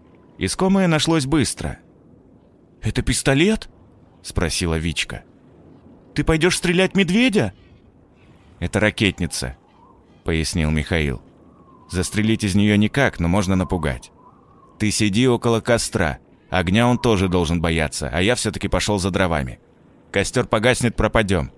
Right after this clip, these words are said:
Дрова были заготовлены, а вот ничего съедобного так и не обнаружилось. Пришлось опять же жарить шашлык, присаливая на этот раз морской водой.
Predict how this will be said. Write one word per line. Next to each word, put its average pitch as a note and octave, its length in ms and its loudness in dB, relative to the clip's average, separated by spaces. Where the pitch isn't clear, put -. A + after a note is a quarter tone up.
Дрова D#3 300 4
были F#3+ 220 2
заготовлены, D3 840 0
а E2 60 -2
вот F#2+ 180 -2
ничего C#3 360 2
съедобного A#2 580 2
так G#2+ 240 -4
и G2 40 0
не F2+ 120 0
обнаружилось. C#2 760 -6
Пришлось D#3+ 360 -2
опять A#2 380 0
же F2+ 160 -4
жарить G2 380 0
шашлык, G2+ 500 -2
присаливая F2 600 -2
на E2 160 0
этот E2 240 -6
раз E2 220 -4
морской D#2 420 -4
водой. C#2 480 -8